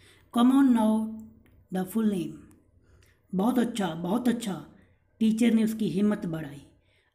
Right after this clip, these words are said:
Encourage होता है हिम्मत बढ़ाना। "आओ, अब पूरा नाम बताओ।" ब, ब, बो, बोली। At least she was able to say it and felt relieved as it was a great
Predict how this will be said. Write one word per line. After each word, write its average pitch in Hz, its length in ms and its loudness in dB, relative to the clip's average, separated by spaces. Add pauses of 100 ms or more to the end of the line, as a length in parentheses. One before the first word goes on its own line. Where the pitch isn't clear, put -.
(100)
Encourage 196 420 0
होता 214 200 -2
है 233 80 0
हिम्मत 185 320 -2
बढ़ाना। 160 460 -10 (1080)
"आओ, 233 360 2
अब - 240 -4
पूरा 240 220 4
नाम 196 300 0
बताओ।" 156 400 -10 (680)
ब, 190 120 2 (260)
ब, 208 380 -4
बो, 214 380 -4
बोली। 175 480 0 (380)
At 226 200 -2
least 240 400 2
she 202 380 -6
was 185 220 -4
able 185 460 -6
to 196 100 -2 (120)
say 190 280 -4
it - 80 -12 (340)
and 233 240 2
felt 285 540 0 (480)
relieved 214 560 2 (340)
as 214 320 0 (100)
it 220 140 -4
was 208 240 -4
a 185 140 -4
great 180 360 -2